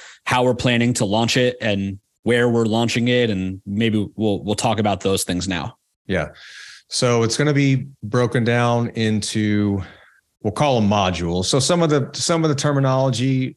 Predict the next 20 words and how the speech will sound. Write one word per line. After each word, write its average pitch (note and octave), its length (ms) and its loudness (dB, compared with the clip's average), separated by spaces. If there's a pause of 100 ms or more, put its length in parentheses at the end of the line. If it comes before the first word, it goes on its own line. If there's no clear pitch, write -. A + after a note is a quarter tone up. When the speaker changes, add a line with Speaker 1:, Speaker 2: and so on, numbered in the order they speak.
(120)
Speaker 2:
you B2+ 80 -2
know, A#2 120 2
may A#2+ 320 2 (220)
f-, - 120 -10 (140)
be A#2+ 120 0
flexible, A2 680 -2 (400)
and G#2 140 0
some A#2+ 240 2
of, A2+ 240 2
of G2+ 380 -2
the, G2+ 280 0
um, F2+ 420 -2 (180)
like, G2+ 140 -2
how A#2+ 140 0
many A2+ 200 2
modules, G#2 460 0
things G#2 200 -2
like F#2 160 -2
that. D#2+ 220 -2
So, F2+ 400 -2